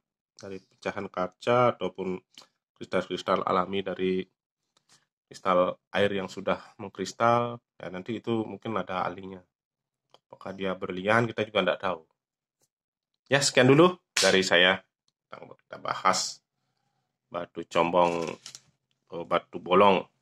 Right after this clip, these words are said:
putut atau Pandito, Pandito Semadi untuk hari ini.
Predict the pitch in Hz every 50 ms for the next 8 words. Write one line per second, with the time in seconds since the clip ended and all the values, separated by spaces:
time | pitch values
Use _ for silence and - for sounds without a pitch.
0 | _ _ _ _ _ _ _ _ _ _ _ _ _ _ _ _ _ _ _ _
1 | _ - 117 - - 131 131 - _ _ _ _ _ _ _ _ _ _ _ _
2 | _ _ _ - 87 - 92 90 90 90 - - 110 104 87 - - _ _ _
3 | _ _ _ _ - - 85 82 - 90 87 - 87 80 82 80 82 82 - _
4 | _ _ _ _ _ - - - - 50 - - -